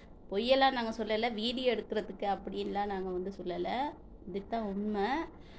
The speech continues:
சரியான சூடு. வெளியில உடுப்பு கழுவ வந்தோம் அப்படின்னு சொன்னோம்னா, இப்படித்தான் வேர்த்து வடியும். இந்த இடத்துக்கு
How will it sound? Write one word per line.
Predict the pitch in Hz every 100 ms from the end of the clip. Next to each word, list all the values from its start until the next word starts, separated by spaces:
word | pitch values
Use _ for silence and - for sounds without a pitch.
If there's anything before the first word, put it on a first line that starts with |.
| - - - - - -
சரியான | - 202 233 233 233 277 311
சூடு. | - 247 269 277 254 - - - - - - - 185
வெளியில | 202 226 269 262
உடுப்பு | 226 226 240 -
கழுவ | 233 220 214 196 190
வந்தோம் | 220 247 247 196
அப்படின்னு | 202 208 196
சொன்னோம்னா, | 190 196 190 185 190 269 359 - - - - -
இப்படித்தான் | 202 - 240 240 262 262
வேர்த்து | 214 240 240 - 247
வடியும். | 214 202 214 180 - - - - - - - - - - -
இந்த | 196 202
இடத்துக்கு | 196 214 240 285